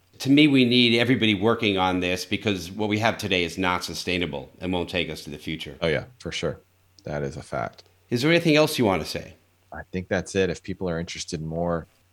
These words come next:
Speaker 2: they can look at edengreen dot com, E D E N green dot com, and then social-wise, Eden Green Tech. People can find out more there. If you fill in contact form, reply on social,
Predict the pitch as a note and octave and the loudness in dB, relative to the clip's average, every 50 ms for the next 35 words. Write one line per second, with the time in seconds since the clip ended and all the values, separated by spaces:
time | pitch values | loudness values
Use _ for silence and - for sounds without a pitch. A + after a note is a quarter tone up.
0 | _ _ F#2 F2 - F2 E2+ F2 E2 - E2+ - - E2+ F2 D#2+ F2 E2 E2 D#2+ | _ _ -8 -6 -4 -4 -4 -6 -4 -4 -6 -6 -4 -4 -4 -4 -4 -4 -4 -6
1 | D#2 D#2+ E2 E2 D#2+ D#2 D#2+ D2 - - - E2+ D#2+ D#2 D#2+ D#2 D2+ D2+ D2 - | -6 -6 -6 -6 -6 -4 -4 -6 -6 -6 -8 -6 -4 -4 -4 -6 -6 -8 -12 -12
2 | - F2+ E2+ D#2+ E2+ D#2 D2+ D2+ E2 D#2 D2+ D2+ D2+ D#2 D2+ D2 D2+ D#2 D2+ D#2+ | -10 -8 -8 -6 -6 -8 -8 -8 -8 -8 -8 -8 -8 -10 -10 -10 -10 -10 -10 -10
3 | D2+ D2 D2 C#2 - - - - D2 D2 D2+ D2 C#2+ C#2+ - _ _ - D2+ D#2+ | -8 -8 -8 -8 -8 -10 -12 -10 -8 -8 -8 -8 -10 -10 -14 _ _ -12 -10 -8
4 | D#2 D2 D2 - - - F2 D#2 - - F2+ D#2 D2 D2 C#2+ C#2 C2+ C#2 D2 - | -8 -8 -6 -6 -4 -2 -2 -2 -2 -4 -4 -4 -2 -2 -2 -2 -2 -4 -6 -8
5 | - - _ _ _ _ - F2 D#2+ D#2 D#2 D2 D2 C#2+ C#2+ - - D#2+ D2 D2 | -10 -12 _ _ _ _ -4 -4 -4 -4 -6 -8 -8 -8 -8 -8 -6 -6 -6 -6
6 | - - - _ _ _ _ _ _ - F2 - E2 - C#2 C#2 - - D2+ D2 | -6 -10 -14 _ _ _ _ _ _ -12 -10 -10 -10 -10 -12 -12 -10 -8 -6 -4
7 | D2 C#2 - - C#2+ C#2+ C#2 C#2 C#2+ C#2+ C#2+ C#2 C2+ C2 - - _ _ _ _ | -4 -6 -6 -6 -8 -8 -8 -8 -8 -8 -8 -8 -8 -8 -10 -14 _ _ _ _
8 | - - - E2+ D#2 - _ - G#2 G2 F#2 F2 F2 - - G#2 F#2+ - G2+ F2+ | -18 -12 -10 -10 -10 -10 _ -2 0 0 2 0 -2 -2 -2 -2 0 0 0 -2
9 | - - - G2 F#2 F2+ F2 F2 E2+ E2 E2 - _ _ - - - _ _ _ | -2 -4 -4 -2 0 0 0 0 -2 -4 -6 -10 _ _ -20 -20 -20 _ _ _
10 | - E2+ - - - F#2 F2 F2 E2 D#2+ D#2 - - F2 E2 - - - D#2+ D#2+ | -10 -10 -8 -4 0 0 2 2 0 -2 -4 -4 -2 -2 -2 -2 -2 -4 -4 -4
11 | D#2 - | -4 -6